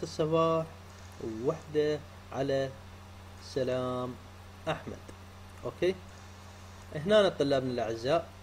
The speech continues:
ما مرجو من عندك، فقط تقراهن، يعني تخصص لهن يومين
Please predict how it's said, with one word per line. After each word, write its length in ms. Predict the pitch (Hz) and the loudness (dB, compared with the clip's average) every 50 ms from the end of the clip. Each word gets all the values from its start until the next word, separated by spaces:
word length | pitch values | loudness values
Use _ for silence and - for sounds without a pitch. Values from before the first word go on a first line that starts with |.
| - - | -10 -2
ما 200 | 143 151 180 180 | 2 4 4 4
مرجو 320 | 160 156 147 139 131 135 135 | 4 4 2 2 2 0 0
من 120 | 135 131 | 0 -2
عندك، 280 | 123 123 135 131 151 156 - - | -2 -2 -2 -2 -2 -2 -2 -4
فقط 200 | 135 - - 127 - - | -4 -2 -2 -2 -4 -4
تقراهن، 500 | - - - 117 120 131 127 147 202 247 - - - - - - - - - | -8 -6 -4 -2 -2 0 0 0 -2 -2 -4 -6 -14 -16 -16 -16 -14 -6 -4
يعني 200 | 214 196 147 151 | -2 0 0 -2
تخصص 420 | 151 - 156 139 - - 139 - | -2 0 -2 0 0 -2 -2 0
لهن 220 | 151 131 131 131 131 | 0 0 0 0 0
يومين 400 | 131 135 135 131 127 123 143 | 2 2 0 0 0 0 -2